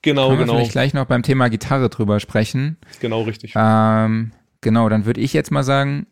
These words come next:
Speaker 2: können wir die, können wir jetzt
Speaker 1: Die
Speaker 2: nach dem
Speaker 1: Toms.
Speaker 2: nächsten Thema die Rhythmussektion. Achso, ich würd, ich würd jetzt, glaub ich, erstmal weitergehen zur,
Speaker 1: Okay.
Speaker 2: zur, äh,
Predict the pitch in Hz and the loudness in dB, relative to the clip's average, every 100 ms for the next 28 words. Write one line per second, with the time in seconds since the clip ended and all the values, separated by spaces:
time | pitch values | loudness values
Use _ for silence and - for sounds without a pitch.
0 | _ - 143 139 120 - - _ _ _ | _ -4 0 0 -2 -8 -20 _ _ _
1 | _ _ _ - 139 123 123 113 117 113 | _ _ _ -2 0 0 0 0 0 2
2 | 117 131 123 127 123 113 123 135 131 - | 0 -2 -4 -2 0 -2 -2 -2 -4 -4
3 | 120 - 117 113 113 113 - _ _ - | -6 -4 -2 0 0 -2 -8 _ _ -6
4 | 107 - - - 147 - - - 123 131 | -4 -2 -4 0 0 0 -12 -4 -2 0
5 | 127 127 120 - 123 - 113 120 135 113 | 0 0 0 0 -2 -2 0 0 0 -2
6 | 113 113 - 110 107 104 - - - - | 0 -2 -2 0 2 0 -4 -16 -20 -20
7 | - - _ - 113 110 - 104 101 98 | -20 -20 _ -2 2 2 2 2 2 4
8 | 95 | 2